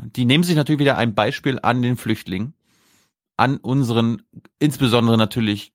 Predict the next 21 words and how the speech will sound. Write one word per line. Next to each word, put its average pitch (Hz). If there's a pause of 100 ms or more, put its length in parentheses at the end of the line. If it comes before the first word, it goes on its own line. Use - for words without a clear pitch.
(140)
äh, 95
gefährlichen 117
Flüchtlingen, 107
die 110
Gefährder. 131 (640)
Was, -
was 160
haben 170
unsere 156
Gefährder 160
in 156
den 156
letzten 156
Jahren 151
so 147
alles 143
verpasst -
bekommen 156
von 170
der 151
Politik? 156